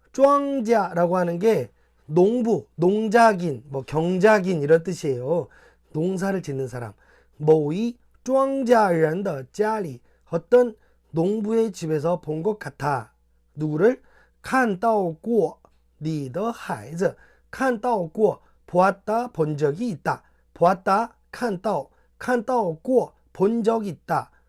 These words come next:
你的孩子, 너의 아이를 본 것 같아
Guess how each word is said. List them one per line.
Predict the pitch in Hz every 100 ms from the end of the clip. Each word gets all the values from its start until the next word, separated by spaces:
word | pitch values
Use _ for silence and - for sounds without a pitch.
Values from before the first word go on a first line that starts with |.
| _
你的孩子, | 147 170 156 139 131 208 247 _ _ _ - 156 104 165 196 165 - _ -
너의 | 147 165
아이를 | 147 131 151 226 - _ _ _
본 | 151 151
것 | 208
같아 | - 180 147 143 160 160